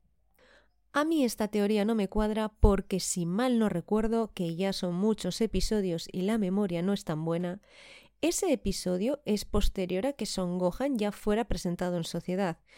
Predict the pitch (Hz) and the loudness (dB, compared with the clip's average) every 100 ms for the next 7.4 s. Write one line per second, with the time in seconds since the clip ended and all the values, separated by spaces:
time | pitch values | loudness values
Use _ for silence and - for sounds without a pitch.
0 | - - - 214 - 208 196 208 208 208 | -20 -14 -2 -2 0 0 2 2 0 0
1 | 180 190 220 220 294 185 165 175 180 - | 2 2 2 0 0 -2 -2 0 0 -2
2 | - 180 185 185 - 208 196 185 320 220 | -4 -4 -2 -2 0 0 0 -2 -2 -2
3 | 180 170 165 160 165 160 170 180 - 294 | -2 -2 -2 -2 -2 -4 -4 -6 -2 -4
4 | - _ _ _ _ - - - 196 269 | -4 _ _ _ _ -12 -4 0 2 2
5 | 277 190 180 214 220 196 190 180 - - | 2 0 2 2 2 0 -2 -4 -4 -2
6 | 269 262 202 180 190 196 - 247 226 180 | 0 0 -2 0 2 0 2 2 4 2
7 | 180 - 202 - | -2 -2 -4 -4